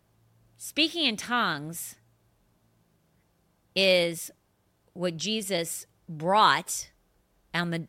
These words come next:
on Pentecost, right? But, and fire is the Holy Spirit, right?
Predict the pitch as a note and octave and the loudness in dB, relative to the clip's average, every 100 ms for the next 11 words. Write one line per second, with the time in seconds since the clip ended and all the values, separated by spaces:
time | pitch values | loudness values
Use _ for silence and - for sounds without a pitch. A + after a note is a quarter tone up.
0 | - E3 D3+ - F#3 D3+ F2 - - E3+ | -8 -6 -6 -4 -2 -4 -6 -10 -6 -2
1 | D#3+ G3 - _ _ _ - - _ _ | 0 0 -4 _ _ _ -20 -20 _ _
2 | - G#3+ E3 - - _ _ _ _ _ | 4 4 4 0 -20 _ _ _ _ _
3 | _ _ _ _ _ _ _ _ _ _ | _ _ _ _ _ _ _ _ _ _
4 | _ _ _ _ - - _ A3+ D4 D#4+ | _ _ _ _ -20 -20 _ 2 4 2
5 | - - A#3 C#4+ G3 D#3 D#3+ G#3 - _ | 0 6 8 8 4 2 -2 -6 -14 _
6 | _ _ _ _ _ G3 F3 F#3 E3+ G3 | _ _ _ _ _ -2 -2 -4 -2 -2
7 | F3+ - - A3 E3 D2+ - - - _ | -2 -4 -4 0 0 -2 -10 -16 -16 _
8 | _ _ _ _ _ _ D#3+ F3+ G3+ | _ _ _ _ _ _ -2 -2 -2